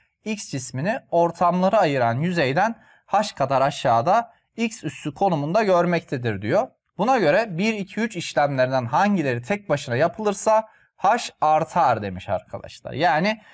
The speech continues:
aslında görüntüsü cisme yaklaşır demek istiyor soruda. Şimdi buna baktığımızda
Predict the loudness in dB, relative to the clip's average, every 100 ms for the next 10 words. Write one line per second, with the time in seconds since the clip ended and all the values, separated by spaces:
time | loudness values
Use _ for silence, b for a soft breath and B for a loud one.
0 | B 0 0 0 -2 0 2 0 -4 -6
1 | -6 -6 -4 0 0 -2 b b -4 -2
2 | -2 0 -2 0 -2 -4 -8 -12 -4 -2
3 | -2 -6 -12 -8 -4 -4 -2 -4 -4 -8
4 | -12 b b b b -6 -2 2 2 4
5 | 2 0 -4 -2 -2 2 2 0